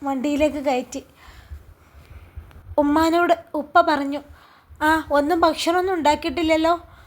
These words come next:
നമുക്ക് പുറത്തുനിന്ന് കഴിക്കാം, അതാ ഞാൻ ഉണ്ടാക്കണ്ടെന്ന് പറഞ്ഞത്. ഇന്ന് നമുക്ക് പോണ്ട വഴിക്കേ അവിടുന്ന് കഴിക്കാം. ഡ്രൈവറിനോട് നല്ലൊരു ഹോട്ടൽ കണ്ടാൽ നിർത്താൻ വേണ്ടി പറഞ്ഞു." ഉച്ച സമയമായിരുന്നു അത്.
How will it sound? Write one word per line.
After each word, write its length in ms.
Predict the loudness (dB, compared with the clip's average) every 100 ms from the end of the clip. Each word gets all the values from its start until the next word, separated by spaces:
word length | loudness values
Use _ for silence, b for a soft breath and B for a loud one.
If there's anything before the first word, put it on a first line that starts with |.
| b b b -6
നമുക്ക് 340 | -2 -2 -2
പുറത്തുനിന്ന് 540 | 0 2 2 2 -4 -2
കഴിക്കാം, 400 | 0 -2 -4 -4 0
അതാ 240 | 0 0
ഞാൻ 300 | -2 -2 -2
ഉണ്ടാക്കണ്ടെന്ന് 680 | -4 2 2 2 -2 -2 -2
പറഞ്ഞത്. 380 | -2 -4 -6 -8 -10 b b b b -8
ഇന്ന് 180 | -4
നമുക്ക് 340 | -2 -2 -2 -6
പോണ്ട 380 | -2 0 0 2
വഴിക്കേ 480 | 2 0 -2 -4 -4 B _
അവിടുന്ന് 320 | 2 2 0
കഴിക്കാം. 440 | -2 -2 -2 -2 -2 -6 b b b 2
ഡ്രൈവറിനോട് 580 | 4 4 2 2 2 2 0
നല്ലൊരു 440 | -2 0 2 0 -2 -4
ഹോട്ടൽ 420 | 0 0 2 -2
കണ്ടാൽ 360 | -2 -2 -2 0
നിർത്താൻ 440 | -2 -2 -2 -2 -2
വേണ്ടി 180 | -4 -2
പറഞ്ഞു." 300 | -2 -2 -6 -14 b b b -8
ഉച്ച 260 | -6 -2
സമയമായിരുന്നു 840 | 0 0 0 0 2 2 0 -2 -2
അത്. 260 | -4 -6